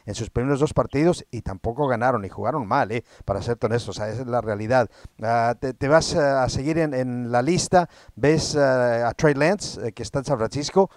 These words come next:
él ha lanzado un pase entre los primeros dos partidos, apenas esta semana pasada, el, el lunes por la, no, domingo por la noche, eh, entró a la zona de anotación en un acarreo, m-, no ha tenido participación. A Mac Jones, el, eh, mariscal de campo titular ahora,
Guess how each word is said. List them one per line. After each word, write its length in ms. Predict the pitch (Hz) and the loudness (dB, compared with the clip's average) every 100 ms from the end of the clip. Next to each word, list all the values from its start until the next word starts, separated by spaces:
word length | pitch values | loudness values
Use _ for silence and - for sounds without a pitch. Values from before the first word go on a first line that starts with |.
| _ - | _ -10
él 140 | 131 151 | -2 0
ha 80 | |
lanzado 580 | 139 120 147 143 131 127 - | 0 2 4 8 8 8 8
un 200 | 180 208 | 6 6
pase 480 | - 160 - 196 180 | 4 4 4 -4 -4
entre 180 | 120 | -8
los 60 | 113 | -8
primeros 340 | 120 120 131 | -6 -2 -2
dos 120 | 120 127 | -2 -2
partidos, 420 | 120 - 156 - - - | -4 2 2 2 -8 -2
apenas 400 | 117 151 151 165 | 0 0 -2 -4
esta 200 | - 143 | -4 -4
semana 280 | 139 143 143 | 0 0 2
pasada, 420 | 131 147 143 139 | 0 2 4 4
el, 180 | 113 110 | 4 -4
el 140 | 110 | 0
lunes 220 | 139 160 | 0 0
por 120 | 135 | -2
la, 180 | 113 117 | 0 -2
no, 140 | 135 123 | -2 0
domingo 260 | 127 160 | 0 0
por 120 | 135 120 | 0 2
la 80 | |
noche, 360 | 110 113 139 143 - - - | 2 0 -2 -4 -8 -18 -4
eh, 220 | 107 107 | -2 -2
entró 240 | 107 131 | 0 4
a 60 | 143 | 6
la 80 | 135 | 6
zona 200 | 147 139 | 4 4
de 40 | |
anotación 400 | 127 117 113 131 | 2 0 -4 -2
en 120 | 123 | 0
un 120 | 127 127 | 0 -2
acarreo, 640 | - 110 117 143 170 - | -4 -4 2 4 4 2
m-, 180 | 113 113 | -12 -10
no 160 | 113 123 | -2 0
ha 60 | 147 | 0
tenido 280 | 131 147 | 4 4
participación. 800 | 131 117 - - 98 - 135 160 _ _ - | 4 0 -2 -10 -8 0 2 2 _ _ -8
A 120 | 101 | -6
Mac 240 | 123 180 151 | 0 0 2
Jones, 500 | 131 165 180 190 - - | 6 8 8 4 -6 -2
el, 280 | 120 120 | 0 0
eh, 80 | 117 | 0
mariscal 340 | 113 113 147 143 | -2 -4 -2 -4
de 80 | |
campo 300 | 123 139 139 | 0 0 0
titular 440 | - 117 113 135 135 | -2 -2 0 2 6
ahora, 300 | 139 131 | 6 6